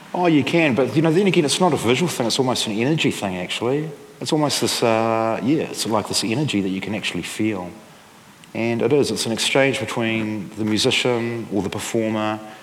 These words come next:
and the audience, you know. You inspire them, but their energy comes back to you, and that lifts you as well. And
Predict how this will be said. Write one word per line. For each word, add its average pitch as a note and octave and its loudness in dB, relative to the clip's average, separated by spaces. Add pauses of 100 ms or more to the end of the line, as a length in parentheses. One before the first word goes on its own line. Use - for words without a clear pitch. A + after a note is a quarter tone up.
(200)
and A2 2
the A2 4
audience, A2+ 0
you G#2+ -4
know. G#2+ -2 (460)
You B2 4
inspire A2+ 2
them, G#2+ 0
but F2 -2
their G#2+ 4
energy G#2 0
comes G#2+ -6
back - -4
to A2 -2
you, A2 2
and G#2+ -2
that F#2 -2
lifts G#2 -2
you G#2 0
as F#2 -4
well. G2+ -2
And F#2 -10